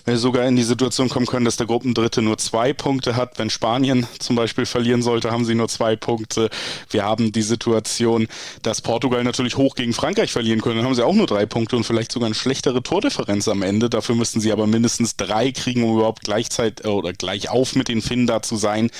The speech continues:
Am Ende muss man sagen, auch diese drei Punkte, die Finnland hat, die sind ja in einem sehr schwer einzuordnenden Spiel am Ende gekommen. Finnland, ähm, neben Nordmazedonien vielleicht als größter Underdog ins Turnier gestartet.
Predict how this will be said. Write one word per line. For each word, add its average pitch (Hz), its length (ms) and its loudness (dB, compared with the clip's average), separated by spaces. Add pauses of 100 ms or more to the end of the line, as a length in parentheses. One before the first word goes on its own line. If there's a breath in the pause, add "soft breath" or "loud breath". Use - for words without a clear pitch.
(340 loud breath)
Am 117 100 2
Ende 151 220 4
muss 143 200 0
man 127 140 2
sagen, 117 320 0
auch - 380 0 (320 loud breath)
diese 117 180 -2
drei 120 220 0
Punkte, 123 320 -2
die 117 100 -4
Finnland 107 320 0
hat, 107 180 -4
die 110 100 2
sind 113 200 0
ja 110 120 2
in 107 120 2
einem 107 140 2
sehr 110 400 0 (720 soft breath)
schwer 127 520 -2
einzuordnenden 110 840 0
Spiel 117 320 -2
am 104 160 -2
Ende 110 280 0
gekommen. 123 460 0 (340 loud breath)
Finnland, 120 520 0 (120)
ähm, 110 380 0
neben 117 480 2
Nordmazedonien 113 720 0
vielleicht 110 340 -2
als 98 160 -6
größter 117 360 -2
Underdog 120 360 0
ins 110 180 -4
Turnier 123 260 2
gestartet. 117 640 -2